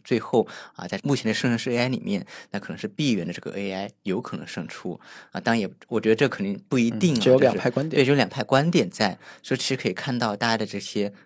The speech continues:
Speaker 1: 观点上的一些转变啊，是会有的。呃，第二个的话就是说，对于开源的这些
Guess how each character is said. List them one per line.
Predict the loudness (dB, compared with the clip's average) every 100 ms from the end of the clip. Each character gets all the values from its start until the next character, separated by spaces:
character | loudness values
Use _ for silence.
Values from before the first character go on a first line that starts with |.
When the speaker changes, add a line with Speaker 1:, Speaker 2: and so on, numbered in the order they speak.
| _
Speaker 1:
观 | 0
点 | 2
上 | -2
的 | -4
一 |
些 | -4
转 | -6 -6 -2
变 | 0 0
啊， | -4 -12 -20 -8
是 | -4
会 | 0 2
有 | 0 -4 -6
的。 | -8 -8 -18 -20 _
呃， | -10 -6
第 | 0
二 | 2
个 | 2
的 | -2
话 | -4
就 | -6
是 | -8
说， | -4 -4 -4 -8 -20 -20 _
对 | 2
于 | 2
开 | 0 0
源 | 0 0 -4
的 | -6 -6
这 | -6
些 | -8 -8 -8